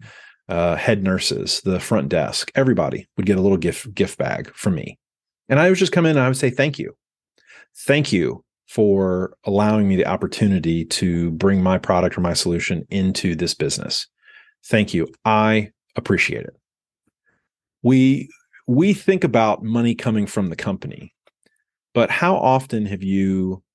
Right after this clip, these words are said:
looked at your businesses and thought to yourself, "This business has made me a ton of money"? Now, they don't pay you directly a lot of the times. Actually, very few times do they pay you directly, unless you're an independent consultant. But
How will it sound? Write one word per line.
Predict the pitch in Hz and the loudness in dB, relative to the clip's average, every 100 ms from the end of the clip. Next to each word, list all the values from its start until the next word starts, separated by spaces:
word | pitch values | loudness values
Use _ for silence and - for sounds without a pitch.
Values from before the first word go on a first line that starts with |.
| _ | _
looked | 107 127 139 | 0 0 2
at | 143 | 0
your | 120 | 2
businesses | 92 98 98 85 - 82 | 2 0 -2 -6 -6 -6
and | 90 | -6
thought | 85 113 76 | 0 0 0
to | 92 | -6
yourself, | 80 - - - - - _ _ _ _ _ _ _ - | -8 -6 -8 -10 -16 -20 _ _ _ _ _ _ _ -2
"This | 190 | -2
business | - 190 160 117 | 2 0 2 -2
has | 107 | 0
made | 104 107 | 0 2
me | 113 | 0
a | 110 | -4
ton | - 110 | -6 -8
of | 87 | -8
money"? | 87 85 73 - _ _ _ _ _ _ _ _ _ - - | -10 -10 -12 -14 _ _ _ _ _ _ _ _ _ -12 -2
Now, | 113 | 2
they | 131 | 4
don't | 208 233 | 2 0
pay | - | 0
you | 175 | 2
directly | 156 127 196 240 85 60 - | 2 2 2 0 -8 -8 -6
a | |
lot | 104 101 87 | -2 0 -2
of | |
the | 87 | -4
times. | - 50 - - - _ _ _ | -8 -12 -12 -14 -14 _ _ _
Actually, | 117 131 110 95 _ _ _ | -4 -2 -2 -4 _ _ _
very | 104 143 | 0 2
few | 120 - 147 117 - _ - | 0 0 2 2 -4 _ -8
times | 104 80 90 | -6 -4 -4
do | |
they | 92 92 | -2 0
pay | 101 | 0
you | 87 | -4
directly, | 78 90 78 - - _ _ - _ _ _ | -4 -6 -6 -12 -16 _ _ -20 _ _ _
unless | 113 110 | 0 2
you're | 107 | 2
an | 101 | 2
independent | 104 104 92 | 0 0 -2
consultant. | 90 - 90 - 95 78 | -2 0 -2 -2 -4 -2
But | 95 - | -2 -2